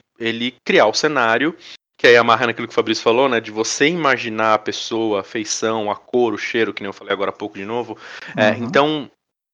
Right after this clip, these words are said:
Speaker 1: pra você fazer o leitor conhecer todo esse mundo que não existe, você precisa ter, é, uma riqueza de detalhes que, que vai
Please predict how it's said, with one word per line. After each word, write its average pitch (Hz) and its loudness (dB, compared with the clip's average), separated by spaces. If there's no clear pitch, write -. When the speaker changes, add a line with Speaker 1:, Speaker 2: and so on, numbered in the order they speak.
Speaker 1:
pra 123 2
você 131 0
fazer 190 0
o 185 2
leitor 160 0
conhecer 120 -4
todo 190 -2
esse - -4
mundo 127 -6
que 127 -12
não 135 -6
existe, 143 -6
você 160 -6
precisa 147 -4
ter, 135 0
é, 123 0
uma 135 -4
riqueza 135 -4
de 135 -8
detalhes 127 0
que, 175 -12
que 160 -10
vai 143 4